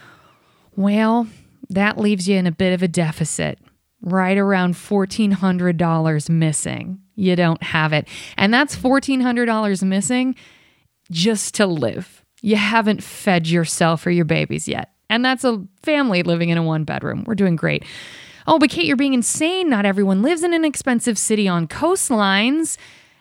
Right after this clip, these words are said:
And I assumed you were gonna say that. So you know what, Karen? You're correct. Not everyone does.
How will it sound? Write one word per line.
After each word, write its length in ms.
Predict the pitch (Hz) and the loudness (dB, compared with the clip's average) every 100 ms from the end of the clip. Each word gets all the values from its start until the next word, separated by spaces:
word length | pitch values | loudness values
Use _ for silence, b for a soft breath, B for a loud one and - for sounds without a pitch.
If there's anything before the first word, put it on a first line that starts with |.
| B | B
And 500 | 214 214 208 202 196 - | 2 4 4 4 0 0
I 80 | 196 | 0
assumed 480 | 190 - 247 254 226 | 0 0 0 0 -2
you 260 | 214 214 | -2 0
were 80 | 208 | 2
gonna 180 | 202 202 | 2 2
say 160 | 220 | 0
that. 160 | 214 208 | 0 0
So 80 | 208 | 0
you 100 | 196 | 2
know 120 | 196 | 2
what, 140 | 208 | 0
Karen? 320 | - 220 214 196 | -2 0 0 0
You're 100 | 185 | -2
correct. 480 | - 175 156 - | -2 0 -2 -4
Not 280 | 185 190 190 | -2 2 2
everyone 420 | 180 170 165 160 | 2 2 2 2
does. 460 | 156 151 143 147 | 0 -2 -4 -6